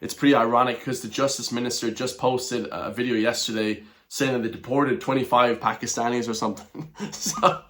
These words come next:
<laughs> and like, okay, that's pretty stupid. Okay, his dad, so he's half Iranian and he's half Irish,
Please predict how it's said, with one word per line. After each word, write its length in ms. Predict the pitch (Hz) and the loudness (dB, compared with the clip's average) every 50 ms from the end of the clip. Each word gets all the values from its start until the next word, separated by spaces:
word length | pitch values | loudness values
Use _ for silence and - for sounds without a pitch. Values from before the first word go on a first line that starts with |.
| _ _ - | _ _ -8
<laughs> 1300 | 240 254 240 - - - 196 196 - 220 - - - - - - - - 262 285 277 269 269 - - - | -8 -8 -8 -4 0 0 0 4 4 4 4 4 2 -2 -4 -4 -6 -6 -6 -6 -4 -4 -6 -4 4 6
and 180 | 185 196 196 | 8 8 10
like, 260 | 196 202 202 190 - | 10 8 8 6 8
okay, 560 | - 185 180 - 208 170 151 139 127 110 - - - - _ _ _ - | 6 6 6 8 6 6 6 6 4 0 -2 -6 -14 -20 _ _ _ 8
that's 240 | 175 156 147 151 | 8 8 8 6
pretty 260 | - - 202 202 196 170 | 4 0 0 2 2 0
stupid. 520 | - - - - 165 170 165 135 139 123 - - | -2 -2 -2 0 0 0 2 2 2 2 2 2
Okay, 220 | - - 147 135 | 2 4 4 4
his 200 | 135 131 135 131 | 6 4 2 2
dad, 520 | - 151 147 151 151 151 151 147 - - - - _ _ _ | 4 6 10 10 10 10 10 6 4 0 -6 -16 _ _ _
so 180 | - - 165 | -4 2 4
he's 120 | 156 147 143 | 4 4 6
half 300 | 156 180 202 208 190 - | 6 8 8 8 8 6
Iranian 600 | 165 160 151 147 151 151 147 143 127 120 113 107 | 4 6 6 4 4 4 2 2 0 0 -2 -4
and 100 | - 117 | -4 -4
he's 160 | 117 113 - | -6 -6 -2
half 300 | - 123 127 127 120 113 | 2 4 4 4 4 4
Irish, 540 | 113 113 110 101 95 - 113 - - - | 4 4 4 2 -2 -4 -8 -8 -10 -12